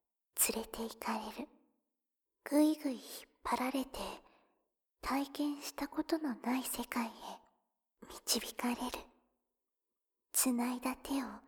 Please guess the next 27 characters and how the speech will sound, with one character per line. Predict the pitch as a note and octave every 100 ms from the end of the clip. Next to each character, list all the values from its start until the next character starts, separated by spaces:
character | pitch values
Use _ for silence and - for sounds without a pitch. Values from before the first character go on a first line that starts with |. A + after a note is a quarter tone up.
| _ _ _ _ _ _ _ _
ぐ | - C#4
い | C4+ D4
っ | - - _ _ _ _ -
と | C4
引 |
っ | A#3 - - -
張 | A3+ A#3
ら | A#3+
れ | B3+
る。 | B3 G#3+ - _ _ _ _ _ _ _ _ _ _ _ -
体 | - B3 B3 B3 B3+
が | B3+ B3 - - _ _ _ _ _ -
ス | - - B3+
ー |
ッ | B3+ C4+ C#4 - - _ _ _ _ _ -
と | C4+ C#4
奥 | C#4+ - D4+
へ | B3+ A3 G#3+ - _ _ _ _ _ _
吸 | - - A3+
い | -
込 | - A#3
ま | A#3 A3+
れ |
る。 | A#3+ A#3 - _ _ _ _ _ _ _ _ _ _ _ _ _ _ _ -
ぐ |
ー |
っ | A3